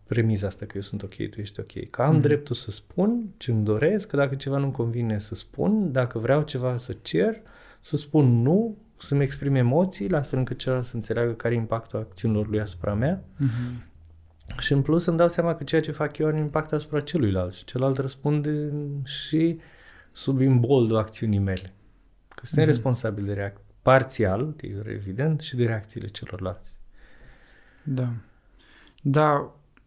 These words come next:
Speaker 2: uh, "eu sunt ok, tu ești ok", e o atitudine.
Speaker 1: Mhm.
Speaker 2: E foarte greu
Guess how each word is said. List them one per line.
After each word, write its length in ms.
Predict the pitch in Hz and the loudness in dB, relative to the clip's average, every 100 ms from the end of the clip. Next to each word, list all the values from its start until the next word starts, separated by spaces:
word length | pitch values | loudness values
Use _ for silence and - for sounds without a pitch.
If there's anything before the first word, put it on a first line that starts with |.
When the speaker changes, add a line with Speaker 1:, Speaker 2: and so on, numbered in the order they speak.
| - | -6
Speaker 2:
uh, 380 | 143 135 127 165 214 - _ - | -2 -2 -2 -6 -12 -20 _ -14
"eu 300 | 165 139 143 | -2 2 4
sunt 240 | 147 139 | 4 2
ok, 300 | 131 151 143 | 0 0 -2
tu 100 | 143 | -2
ești 200 | 139 139 | -4 -6
ok", 160 | 127 - | -6 -2
e 1080 | 143 139 - - _ _ - - - 139 | -2 -2 -8 -20 _ _ -20 -20 -4 -2
o 100 | 127 | 0
atitudine. 880 | 135 - - - 147 131 120 117 120 113 _ _ - | 0 -4 -8 -2 0 2 0 -2 -6 -12 _ _ -6
Speaker 1:
Mhm. 460 | 101 104 107 139 - - _ _ _ | -4 -2 -4 -4 -6 -18 _ _ _
Speaker 2:
E 100 | 143 | -4
foarte 340 | - 156 151 | 0 2 2
greu 520 | 143 147 147 143 135 | 2 4 4 4 2